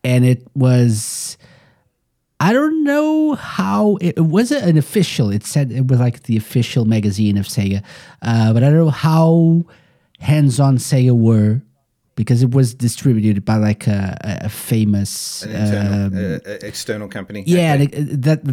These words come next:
Speaker 1: the, the one that, that published, like, uh, Disney comics and stuff like that. So, um, I don't know exactly how biased they were or not,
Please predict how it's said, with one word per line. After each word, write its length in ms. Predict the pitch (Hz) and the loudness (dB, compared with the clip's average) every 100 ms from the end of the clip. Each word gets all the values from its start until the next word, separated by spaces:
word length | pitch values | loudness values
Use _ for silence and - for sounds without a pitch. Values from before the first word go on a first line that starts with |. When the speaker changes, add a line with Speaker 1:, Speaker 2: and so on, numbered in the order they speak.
| 123 | 0
Speaker 1:
the, 120 | 147 | 0
the 140 | 135 147 | 2 2
one 140 | 156 | 2
that, 260 | 151 - - | 0 -2 -4
that 160 | 135 | -2
published, 380 | 147 131 123 - | 0 0 -2 0
like, 380 | 117 110 - - | 0 0 -4 -6
uh, 160 | 127 113 | 0 0
Disney 460 | 101 120 104 113 | 0 -2 0 0
comics 560 | 98 110 107 98 - - | 0 0 2 0 -2 -4
and 260 | 92 87 107 | -4 -6 -10
stuff 280 | - 98 101 | -6 -6 -4
like 120 | 95 | -6
that. 200 | 90 - | -8 -10
So, 180 | - 101 - - - _ - | -10 -10 -12 -20 -20 _ -8
um, 680 | 104 101 101 98 98 101 - - _ | -6 -4 -4 -6 -6 -10 -14 -20 _
I 120 | 123 | 0
don't 140 | 117 120 | 2 4
know 220 | 127 123 - _ _ _ _ _ _ _ _ | 2 0 -6 _ _ _ _ _ _ _ _
exactly 540 | 135 123 123 147 151 135 | -6 -4 -2 -2 2 2
how 260 | 127 156 | 2 2
biased 500 | 135 123 131 117 - | 2 0 0 0 -2
they 100 | - | -2
were 260 | 113 117 123 | 0 2 0
or 180 | - 110 | 0 2
not, 240 | 107 120 | 2 0